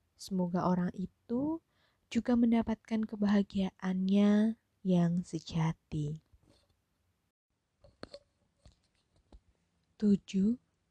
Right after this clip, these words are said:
tangan kelima. Buah tangan dari Sang Rama. Lalu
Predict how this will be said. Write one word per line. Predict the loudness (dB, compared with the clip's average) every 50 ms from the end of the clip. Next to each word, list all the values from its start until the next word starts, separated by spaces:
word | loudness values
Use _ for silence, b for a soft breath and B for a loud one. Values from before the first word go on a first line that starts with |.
| _ _ _ _
tangan | 0 2 4 6 6 6 4 4 2 -2 -6
kelima. | -4 0 2 2 4 4 2 2 2 2 2 0 0 -2 -6 -8 _ _ _ _ _ _ _ _ _ _ _ _ _ _
Buah | _ 2 4 4 4 2 -4
tangan | -6 -4 -2 0 0 2 2 2 2 2 2 0 -2 -4 -8 _
dari | -4 -2 2 2 4 4 4 2 2 0 -2
Sang | -4 -4 -4 -2 -2
Rama. | -2 -2 -2 0 0 0 -2 -2 -2 -4 -4 -6 -10 -14 -20 -20 _ _ _ _ _ _ _ _ _ _ _ _ _ _ _ _ _ _ _ _ _ _ _ _ _ _ _ _ _ _ _ _ _ _ _ _ _ _ _ _ _ _ _ _ _ _ _ _ _ _ _ _ _ _ _ _ _ _
Lalu | 2 4 4 6 6 4 4 4 4 4